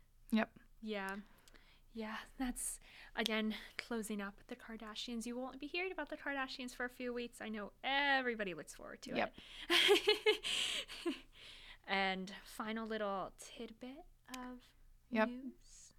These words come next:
Speaker 1: B-, Big Time Rush's new song, Call It Like I See It.
Speaker 2: <laughs>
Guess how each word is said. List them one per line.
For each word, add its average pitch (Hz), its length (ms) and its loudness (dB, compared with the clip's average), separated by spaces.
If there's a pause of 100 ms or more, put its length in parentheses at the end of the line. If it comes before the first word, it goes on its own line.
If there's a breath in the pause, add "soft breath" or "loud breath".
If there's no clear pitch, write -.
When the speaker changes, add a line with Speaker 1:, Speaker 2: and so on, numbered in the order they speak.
Speaker 1:
B-, 214 60 -8 (120)
Big 208 180 6
Time 208 280 6
Rush's 196 560 4
new 208 100 8
song, 220 540 8 (500 soft breath)
Call 226 300 8
It - 40 2
Like 240 180 6
I 254 80 10
See 214 180 6
It. 190 160 4 (880 loud breath)
Speaker 2:
<laughs> 330 560 6